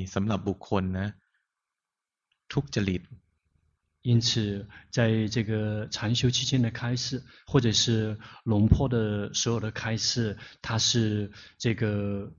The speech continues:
Speaker 2: 非-，它涉及的面是非常的宽广的，适合所有众-，适合所有根器的众生。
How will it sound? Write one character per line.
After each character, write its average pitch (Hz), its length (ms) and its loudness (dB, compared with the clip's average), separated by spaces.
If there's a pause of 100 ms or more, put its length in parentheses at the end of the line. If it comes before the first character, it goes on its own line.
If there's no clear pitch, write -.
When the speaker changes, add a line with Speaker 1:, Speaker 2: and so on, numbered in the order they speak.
Speaker 2:
非-， 147 200 2 (580)
它 147 120 0
涉 170 180 4
及 165 80 0
的 139 120 4
面 143 120 8
是 120 140 2
非 151 140 0
常 120 160 0
的 110 80 2
宽 139 340 2
广 101 220 -2
的， - 160 -10 (160)
适 - 240 2
合 107 200 0
所 107 300 0
有 104 140 2
众-， 123 400 2
适 - 240 0
合 117 180 -4
所 117 240 -2
有 113 100 0
根 147 240 2
器 135 180 2
的 113 80 -2
众 107 200 -2
生。 120 240 -2